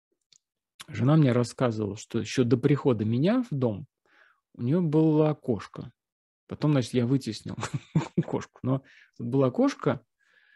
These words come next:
и она, да, там была как-то, ну, уже жила у них. И она была такая очень боевая. И вот пришел какой-то тоже мужик, там, не знаю, какой-то этот,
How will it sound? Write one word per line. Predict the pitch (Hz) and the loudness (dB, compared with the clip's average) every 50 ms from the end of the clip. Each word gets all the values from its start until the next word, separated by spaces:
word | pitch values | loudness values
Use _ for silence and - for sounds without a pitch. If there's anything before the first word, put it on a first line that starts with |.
| _ _ _ _ _ _ _ _ _ _ | _ _ _ _ _ _ _ _ _ _
и | 147 147 151 151 143 139 | -2 0 2 4 4 4
она, | 135 - - 117 127 175 208 196 | 2 0 -2 -2 -2 -2 0 0
да, | 165 139 131 123 | -2 -2 -2 -2
там | - 98 98 104 | -4 -6 -6 -6
была | - 117 117 110 104 | -4 -4 -4 -4 -4
как-то, | - - 113 - - _ - 117 | -6 -8 -10 -10 -14 _ -8 -4
ну, | 147 175 | -2 -2
уже | 131 107 - 113 - | -2 -4 -6 -8 -10
жила | 113 120 113 107 117 147 | -10 -10 -6 -4 -2 0
у | 175 170 | 0 0
них. | 143 123 117 - _ _ _ _ - - - - - _ _ _ _ _ _ _ _ - | -2 -2 -4 -8 _ _ _ _ -20 -20 -20 -20 -20 _ _ _ _ _ _ _ _ 0
И | |
она | 107 - | 2 4
была | 202 214 202 180 | 4 4 4 4
такая | 180 165 - 160 135 | 2 2 2 2 2
очень | 113 - 110 104 104 | 0 0 -4 -2 0
боевая. | 123 139 151 151 131 104 - - - _ _ _ _ _ _ _ _ _ - | 2 4 4 4 2 0 -2 -6 -12 _ _ _ _ _ _ _ _ _ 0
И | 143 | 0
вот | 156 156 156 - _ _ _ _ | 0 0 -2 -6 _ _ _ _
пришел | - 151 165 156 - - 160 135 | -4 -2 -2 -2 0 0 0 0
какой-то | - 135 135 - 147 131 - - | 0 -2 0 0 0 0 0 -2
тоже | - - 123 107 101 | -2 -2 -2 -2 -2
мужик, | 117 123 139 165 233 262 240 - | -4 -4 -2 0 -2 -2 -4 -6
там, | - 104 95 | -8 -6 -6
не | 101 104 | -8 -8
знаю, | 101 98 90 - | -8 -10 -8 -8
какой-то | 113 113 - - 120 - - 113 | -10 -6 -4 -6 -4 -4 -4 -4
этот, | 107 110 120 117 - 104 - | -2 -2 -4 -4 -4 -6 -8